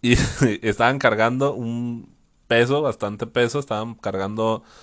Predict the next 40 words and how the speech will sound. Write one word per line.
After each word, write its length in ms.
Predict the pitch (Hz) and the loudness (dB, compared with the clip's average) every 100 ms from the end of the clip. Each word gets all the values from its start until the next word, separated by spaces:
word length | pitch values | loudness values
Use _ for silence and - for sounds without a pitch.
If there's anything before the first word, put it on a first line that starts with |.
| - _ _ _ _ - | -20 _ _ _ _ -10
una 240 | 110 117 | -2 4
bar-, 280 | 120 123 120 | 6 6 4
una, 840 | - 113 117 120 120 117 107 98 92 | -2 -4 0 0 2 0 0 0 -4
dos, 880 | 98 110 120 120 - - - - - - _ _ | 0 4 4 2 -8 -12 -14 -16 -20 -20 _ _
este, 680 | - 101 - - 101 95 95 | -8 -8 -8 -8 -2 0 0
discos 460 | 101 113 - 120 113 | 0 0 0 0 2
de 140 | 98 | 0
veinte, 560 | 92 107 131 139 196 220 _ _ _ - - _ _ | 2 0 0 -2 -6 -8 _ _ _ -20 -20 _ _
uno 260 | 104 110 | -2 2
de 100 | 113 | 2
cada 220 | 98 104 110 | 4 6 6
lado 460 | 117 135 156 190 | 6 4 4 -2
y 160 | - 113 | -4 -4
uno 220 | 104 107 | -2 0
de 80 | 113 | 0
treinta 340 | 98 95 90 | -2 -6 -6
y 80 | 92 | -8
cinco. 460 | - 139 165 214 226 _ _ _ _ _ _ _ - | -4 -4 -4 -6 -8 _ _ _ _ _ _ _ -2
Y 120 | 113 | 2
estaban 340 | 104 - 107 117 | 2 4 2 2
grite 260 | 117 113 | -2 -2
y 40 | 120 | -4
grite, 380 | 113 117 113 127 | -4 -6 -8 -8
"Yo 340 | 143 160 160 | -2 2 2
sí, 160 | 151 170 | 0 -6
tú 180 | 170 156 | -6 -6
puedes", 400 | 165 165 160 147 | -4 -4 -4 -6
y 60 | |
no 140 | 147 156 | -6 -6
sé 140 | 160 | -6
qué, 300 | 151 160 156 | -4 -4 -2
y 40 | 151 | -6
esto 200 | 147 160 | -6 -4
y 20 | |
lo 160 | 160 160 | 0 0
otro, 200 | 156 151 | 0 -2
y 40 | |
bla, 160 | 156 156 | -2 -2
bla, 100 | 151 | 2
bla. 320 | 147 151 | 4 4